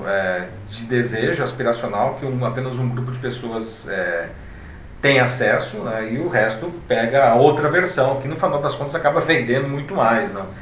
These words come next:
Mas é um posi-, não deixa de ser um posicionamento, é, da empresa isso daí, né?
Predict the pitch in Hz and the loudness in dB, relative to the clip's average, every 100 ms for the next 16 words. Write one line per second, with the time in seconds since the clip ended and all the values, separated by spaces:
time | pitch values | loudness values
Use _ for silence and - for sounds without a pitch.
0 | - - 120 120 123 139 170 226 233 147 | -16 -6 0 2 4 2 2 0 0 0
1 | 165 147 202 233 226 160 170 165 139 139 | -2 0 0 -2 -2 -2 -2 -4 -6 -2
2 | 160 120 104 107 123 139 113 92 92 90 | 0 2 0 -4 -6 -6 -4 -2 0 0
3 | 87 123 123 101 95 - - - 85 78 | 0 -2 -2 -2 -2 -2 -8 -10 -12 -12